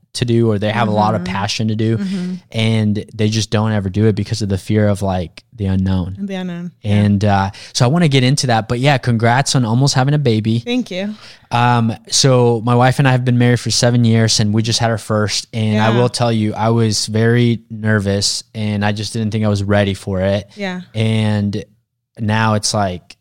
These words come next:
Speaker 1: I mean, it's amazing.
Speaker 2: Why
Speaker 1: It
Speaker 2: wouldn't
Speaker 1: really
Speaker 2: you?
Speaker 1: is.
Speaker 2: Yeah.
Speaker 1: But, um, it's, it's the best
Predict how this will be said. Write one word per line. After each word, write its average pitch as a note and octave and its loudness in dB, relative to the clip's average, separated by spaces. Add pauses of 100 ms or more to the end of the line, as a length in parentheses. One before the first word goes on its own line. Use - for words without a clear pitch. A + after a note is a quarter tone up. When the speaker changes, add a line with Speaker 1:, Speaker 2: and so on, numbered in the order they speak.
(560)
Speaker 1:
I G#2+ -4
mean, G#2 0
it's G2+ -4
amazing. F#2 -4
Speaker 2:
Why G2+ -12
Speaker 1:
It - -8
Speaker 2:
wouldn't G2+ -2
Speaker 1:
really G2+ 0
Speaker 2:
you? F#2+ -4
Speaker 1:
is. - -8
Speaker 2:
Yeah. G#3 -10 (680)
Speaker 1:
But, G#2+ 2
um, G#2 -2 (180)
it's, - -4
it's A#2 -4
the C3 -2
best A#2 -2